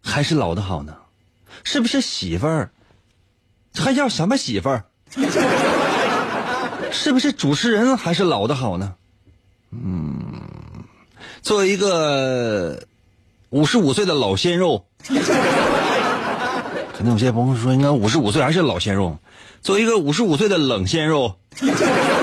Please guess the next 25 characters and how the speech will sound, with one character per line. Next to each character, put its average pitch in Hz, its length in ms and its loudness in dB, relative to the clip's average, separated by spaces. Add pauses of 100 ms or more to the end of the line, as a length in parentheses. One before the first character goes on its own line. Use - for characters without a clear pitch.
(1040)
我 123 140 2
们 151 100 4
的 170 100 2
节 127 220 0
目 156 120 2
呢 113 260 0
还 101 200 0
在 107 160 2
继 110 120 -4
续， 82 260 -4 (340)
什 190 180 0
么 247 80 6
时 196 140 2
候 202 100 4
是 190 140 -2
个 151 100 0
头 104 140 -2
儿， 120 240 2 (520)
没 90 160 0
人 85 200 2
知 80 180 -2
道。 - 260 -8 (640)
至 233 140 0
少 95 200 2
呢， 131 380 2